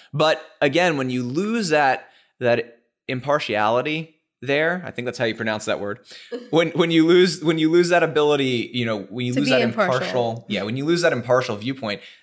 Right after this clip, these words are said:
Speaker 1: that's the kind of stuff that happens. So that's, that's some stuff that's related specifically to friends and family, right? But the more important aspect to this really is needing to get in the mindset of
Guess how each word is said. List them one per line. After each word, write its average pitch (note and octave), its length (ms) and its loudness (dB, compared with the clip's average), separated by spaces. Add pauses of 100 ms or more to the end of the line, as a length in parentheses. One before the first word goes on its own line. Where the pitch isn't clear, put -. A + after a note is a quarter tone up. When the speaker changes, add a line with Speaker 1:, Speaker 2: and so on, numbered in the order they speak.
Speaker 1:
that's D#3+ 220 0
the - 80 -6
kind - 180 0
of E3 60 0
stuff B2+ 220 -2
that G#2+ 80 -6
happens. - 460 -8 (480)
So G3 800 2 (400)
that's, A#3 560 0
that's G3 280 0
some C4+ 140 -2
stuff - 260 0
that's D3+ 220 0
related B2 500 2
specifically G#2+ 1120 -2 (360)
to A2 100 -6
friends A2 280 0
and G2 120 -8
family, F#2 320 -4
right? A2+ 200 0
But - 180 -6 (440)
the D#3+ 180 0
more C4+ 460 2
important E3+ 480 2
aspect A2+ 460 -2
to A#2+ 80 -6
this A2 240 -4
really G2 520 -6 (520)
is D3+ 340 2 (140)
needing B3+ 400 2
to G3 100 -2
get B2+ 460 0
in C3 160 0
the A#2+ 80 -2
mindset G#2 760 -2 (460)
of B2 500 4